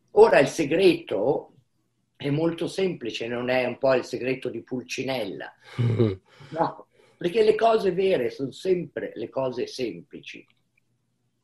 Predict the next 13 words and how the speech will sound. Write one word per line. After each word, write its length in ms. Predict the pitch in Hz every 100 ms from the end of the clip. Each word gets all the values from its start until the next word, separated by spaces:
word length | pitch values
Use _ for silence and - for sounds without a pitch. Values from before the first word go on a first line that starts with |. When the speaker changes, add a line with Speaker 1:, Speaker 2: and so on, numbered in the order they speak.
| _ -
Speaker 1:
La 100 | 151
verità 380 | 180 226 220 180
è 100 | 156
che 120 | 147
la 220 | 131 -
tua 260 | - 240 180
mente 840 | 151 135 120 98 - 76 67 92 _ _ _ _ _ _ _ _ _ _ _
ti 140 | -
sta 540 | 139 - - 175 - -
impedendo 1040 | 185 196 175 175 160 190 160 123 98 85 -
di 140 | 95
essere 420 | 98 - 113 92
felice. 720 | - 98 82 85 - 82 -